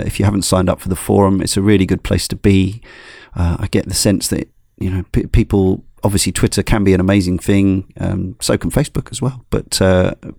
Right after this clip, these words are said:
people, uh, do get, I, I think they get tired of being, you know, what they feel like,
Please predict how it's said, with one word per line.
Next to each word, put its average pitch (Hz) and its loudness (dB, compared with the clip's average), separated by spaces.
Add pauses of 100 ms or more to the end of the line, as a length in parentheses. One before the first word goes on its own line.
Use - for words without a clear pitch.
people, 92 0 (640)
uh, 85 -4 (280)
do 98 4
get, 92 0 (160)
I, 82 -4 (100)
I - -2
think - -6
they 95 -2
get 98 -4
tired 98 2
of 90 -2
being, 95 0
you 101 -4
know, 92 2
what 101 -4
they 101 2
feel 104 2
like, 95 0